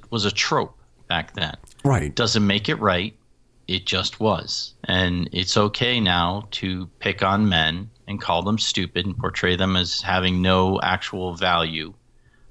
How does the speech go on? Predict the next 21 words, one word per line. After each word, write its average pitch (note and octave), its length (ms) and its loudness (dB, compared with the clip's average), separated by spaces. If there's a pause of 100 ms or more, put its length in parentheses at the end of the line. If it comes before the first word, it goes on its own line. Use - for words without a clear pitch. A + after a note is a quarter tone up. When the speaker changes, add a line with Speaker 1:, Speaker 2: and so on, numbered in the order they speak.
(120)
Speaker 1:
but E2 60 -4
you F2+ 120 -4
can't - 400 -2
do G#2 180 2
it - 140 0
to - 220 -8 (380)
literally G2 840 2
any G#2 400 4
other F2+ 320 2
gender, A2+ 760 0 (280)
any F#2+ 320 2
other E2+ 440 -2 (380)
person F#2 560 -2 (280)
at G2 140 2
all F#2+ 400 0 (640)
on F2+ 200 0
earth, - 340 -6 (320)
except - 720 -4 (360)
the F#2 100 -6
white E2 320 -2
male. - 320 -10